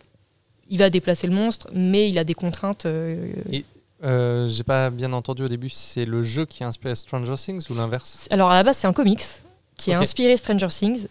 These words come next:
Speaker 1: qui t'app-, qui s'appelle Terror sur Lakeview. Et là, du coup, c'est une
Speaker 2: Ah.
Speaker 1: adaptation du comics,
Speaker 2: Ok.
Speaker 1: euh, voilà. C'est pour ça que quand tu vois, tu comprends le, les, les références, euh,
Speaker 2: Ouais, ouais.
Speaker 1: Stranger Things très
Speaker 2: Oui, oui,
Speaker 1: fort,
Speaker 2: c'est clair.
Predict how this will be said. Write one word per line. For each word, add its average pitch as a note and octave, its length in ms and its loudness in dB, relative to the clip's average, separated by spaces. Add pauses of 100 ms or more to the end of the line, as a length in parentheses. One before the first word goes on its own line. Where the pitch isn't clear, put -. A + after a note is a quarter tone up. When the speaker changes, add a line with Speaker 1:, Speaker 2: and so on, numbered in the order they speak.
(120)
Speaker 1:
qui - 120 -12
t'app-, E3+ 160 -2 (200)
qui - 100 -10
s'appelle F#3 340 -2
Terror F#3+ 240 0
sur F3+ 160 0
Lakeview. E3 340 0
Et F3 100 2
là, F3+ 120 2
du E3 100 -2
coup, G#3+ 100 0
c'est F3 140 0
une E3 120 2
Speaker 2:
Ah. F#3 40 4
Speaker 1:
adaptation G3 680 0
du F#3 220 -8
comics, E3+ 320 -4 (140)
Speaker 2:
Ok. C#3+ 60 0
Speaker 1:
euh, E3+ 300 -2 (880)
voilà. - 160 -12 (160)
C'est - 140 -14
pour F3 80 -6
ça F#3+ 160 6
que - 60 -8
quand F#3+ 100 4
tu F#3 140 -2
vois, G3 180 6
tu - 140 -4
comprends F#3 340 0
le, E3+ 200 2
les, E3 320 -2
les E3 120 -4
références, F3+ 600 0
euh, - 20 0
Speaker 2:
Ouais, E3 280 4
ouais. D#3+ 40 2
Speaker 1:
Stranger E3+ 300 0
Things E3+ 420 0
très B2+ 120 2
Speaker 2:
Oui, C#3 40 6
oui, C3 60 4
Speaker 1:
fort, A3+ 120 6
Speaker 2:
c'est A#2+ 100 -2
clair. A2+ 180 -8